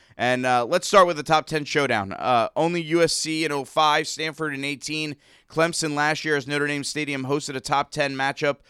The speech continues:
since the Holtz era. Cincinnati now the only ranked team on Notre Dame's schedule, Kevin. If the Irish get through today, you can legit start talking about whether or not this team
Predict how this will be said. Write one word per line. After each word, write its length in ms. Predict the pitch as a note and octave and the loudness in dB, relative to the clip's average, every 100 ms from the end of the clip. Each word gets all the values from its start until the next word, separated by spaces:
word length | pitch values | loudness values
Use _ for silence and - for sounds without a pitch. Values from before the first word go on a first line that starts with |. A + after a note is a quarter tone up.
| - - | -20 -8
since 340 | - E3+ - | -4 -4 0
the 140 | D3 | 0
Holtz 280 | C3+ D#3+ - - | 4 2 0 -2
era. 320 | D3 D#3 D#3 | 2 2 2
Cincinnati 800 | - D#3+ D3 D3+ D#3 D3+ D#3 C3+ | -2 -8 -6 -4 -2 -2 -6 -6
now 240 | C3+ C#3+ | -2 -2
the 200 | C3+ C3+ - - | 0 -4 -6 0
only 560 | D#3 F#3+ G#3+ A3+ A3+ _ _ | 2 2 -2 -6 -8 _ _
ranked 420 | - D3 F#3 - - | -4 -2 -2 -4 -10
team 400 | - G3 F3+ D#3+ | -6 -4 -2 0
on 120 | D3+ | 4
Notre 220 | E3 E3 | 4 4
Dame's 240 | D#3+ D#3 | 2 -2
schedule, 420 | - E3 D#3+ D3 C3+ | -2 0 2 0 0
Kevin. 360 | C3+ C3 B2+ - _ _ _ _ | 0 0 -2 -8 _ _ _ _
If 260 | F3+ A3+ - | 2 2 0
the 200 | B3 F3+ | -4 2
Irish 400 | D#3 A3 B3+ - | 4 2 0 -2
get 220 | F#3+ F#3+ | -2 -2
through 180 | - F#3 | -6 -10
today, 580 | - D3 E3 D3 A#2 G#2+ _ _ _ _ | -4 4 6 6 2 -4 _ _ _ _
you 160 | - G#3 | -6 -4
can 240 | D4+ C#4 | -2 -4
legit 460 | C4 E3+ C#3 E3+ - | -6 -6 0 0 0
start 400 | - G3+ G3+ - | -2 0 0 -2
talking 460 | D3+ F#3+ A3 B3 E3 | 0 0 0 -6 -4
about 280 | C3 C#3+ C#3 | 2 2 2
whether 180 | D3+ | -2
or 40 | D3+ | 0
not 200 | D3+ C#3+ | -2 -4
this 160 | D3+ - | -10 -10
team 440 | F3+ F3 D3+ | -8 -6 -6